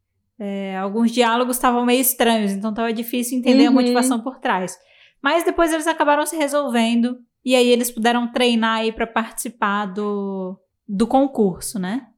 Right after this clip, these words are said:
Speaker 1: E o got seven, obviamente, o got seven, desculpa, gente, força do hábito, o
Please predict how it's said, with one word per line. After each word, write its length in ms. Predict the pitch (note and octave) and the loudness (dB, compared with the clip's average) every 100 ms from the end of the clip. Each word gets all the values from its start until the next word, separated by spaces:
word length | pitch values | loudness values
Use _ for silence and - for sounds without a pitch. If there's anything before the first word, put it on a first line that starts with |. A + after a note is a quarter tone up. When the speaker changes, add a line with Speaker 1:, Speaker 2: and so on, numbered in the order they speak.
| _ - | _ 6
Speaker 1:
E 80 | F#4+ | 6
o 60 | |
got 160 | C#4+ C#4 | 6 4
seven, 280 | D4 B3+ C4 | 4 2 2
obviamente, 420 | B3+ B3 A#3+ B3+ | 2 2 0 0
o 60 | G#3 | 0
got 180 | G3+ G3 | 0 0
seven, 240 | A3 F#3+ G3 | -4 -6 -6
desculpa, 580 | - - G#3 G#3 G#3 G#3 | -8 -4 -4 -4 -6 -6
gente, 360 | G#3 G3+ G3+ G#3 - A3+ G3+ | -6 -6 -8 -14 -14 -14 -10
força 320 | - A3 - G3+ | -6 -6 -6 -4
do 100 | G3+ | -4
hábito, 320 | F#3+ F#3+ G#3 | -4 -6 -6
o 100 | A#3 | -2